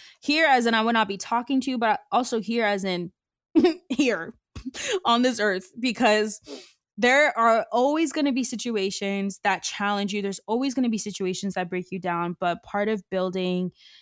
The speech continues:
the courage to have inspired action is taking the leap anyway and being understanding that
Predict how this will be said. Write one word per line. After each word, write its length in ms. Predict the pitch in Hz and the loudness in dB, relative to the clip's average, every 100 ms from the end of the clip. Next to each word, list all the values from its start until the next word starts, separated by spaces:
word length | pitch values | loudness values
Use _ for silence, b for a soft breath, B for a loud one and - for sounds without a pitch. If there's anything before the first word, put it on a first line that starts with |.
| B | B
the 380 | 175 185 170 170 | -2 0 0 -2
courage 880 | - - 220 285 226 165 175 190 - - | -8 -6 -2 0 0 -2 -4 -6 -10 -8
to 140 | - 196 | -4 -4
have 500 | - 196 190 190 185 | -2 0 2 0 -2
inspired 480 | 180 - 185 185 180 | -6 -4 -2 -2 -2
action 460 | 196 196 - 202 | -4 -4 -6 -6
is 560 | 190 185 185 180 180 - b b b | -6 -4 -4 -2 -4 -6 b b b
taking 400 | - 254 262 311 | -4 -2 0 2
the 100 | 285 | 2
leap 300 | 233 208 233 - | 0 -4 -6 -6
anyway 540 | 196 240 214 175 180 | -2 0 0 -2 -2
and 200 | 190 185 | -2 -4
being 440 | 196 220 240 226 220 - _ - | -2 -2 0 0 -4 -8 _ -4
understanding 1000 | 226 220 202 - 190 190 202 214 226 202 | 0 0 -2 -4 -2 -2 -2 -2 -2 0
that 360 | 180 175 175 | 0 0 -2